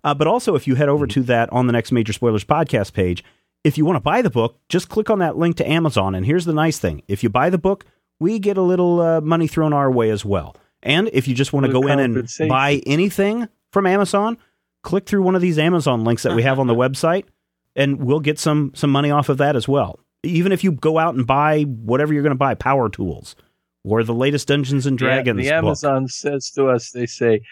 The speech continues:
Speaker 2: we say, "Hey, Amazon, how's about a little compensation?" And they say, "You will get no money, but on your deathbed, you will have thirty percent off Power Tools."
Speaker 1: So let's take
Speaker 2: So
Speaker 1: a
Speaker 2: I
Speaker 1: look
Speaker 2: got that
Speaker 1: at,
Speaker 2: going
Speaker 1: oh,
Speaker 2: for me.
Speaker 1: oh, and the next comment. Look,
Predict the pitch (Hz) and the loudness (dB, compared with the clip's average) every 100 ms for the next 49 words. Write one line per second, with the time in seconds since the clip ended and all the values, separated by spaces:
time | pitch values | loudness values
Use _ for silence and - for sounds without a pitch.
0 | - _ - 135 151 131 123 165 156 156 | -20 _ -8 -4 0 0 2 0 2 2
1 | 165 151 101 95 87 80 82 90 117 123 | 2 2 0 -2 -4 -6 -10 -4 -2 -2
2 | 120 135 123 120 113 131 123 120 - 151 | -2 0 0 -2 -2 0 0 -2 -4 -4
3 | 156 - 92 90 95 92 104 95 95 - | -2 -6 -8 -4 -4 -2 -2 -2 -4 -18
4 | - 101 113 123 139 165 165 160 147 160 | -6 -2 0 0 0 -2 0 0 0 0
5 | 113 87 101 98 123 143 131 131 151 - | -2 -2 0 2 2 0 0 -2 -2 -4
6 | 87 82 85 - 90 101 113 104 98 98 | -4 -2 -6 -8 -2 0 2 2 2 0
7 | 98 - - _ - 127 127 127 147 - | -4 -16 -20 _ -2 0 2 0 -2 -2
8 | 117 110 110 113 _ - 104 101 92 - | 0 0 -4 -8 _ -8 -6 -6 -8 -14
9 | - - - - - - _ _ _ - | -16 -18 -20 -20 -20 -20 _ _ _ -4
10 | - 135 175 247 - 208 196 110 85 104 | 2 4 4 2 0 -2 0 0 2 0
11 | 95 107 107 151 196 123 - 170 165 123 | 0 0 0 0 0 0 0 0 0 0
12 | 147 156 143 135 165 185 - - 120 87 | 0 0 0 -2 0 0 -4 -2 0 0
13 | 80 - 123 92 - | -4 -2 0 0 -4